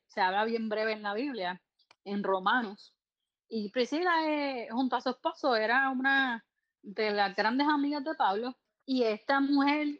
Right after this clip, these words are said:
y su esposo, pues, hicieron muchas cosas por la iglesia. Y lo menos que ellos se imaginaban era que, que cuando,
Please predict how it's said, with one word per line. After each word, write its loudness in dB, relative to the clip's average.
y 0
su -2
esposo, -2
pues, -2
hicieron 2
muchas 0
cosas 0
por 0
la 0
iglesia. 0
Y 0
lo 2
menos 0
que -2
ellos 2
se -2
imaginaban 2
era -2
que, -8
que -6
cuando, -8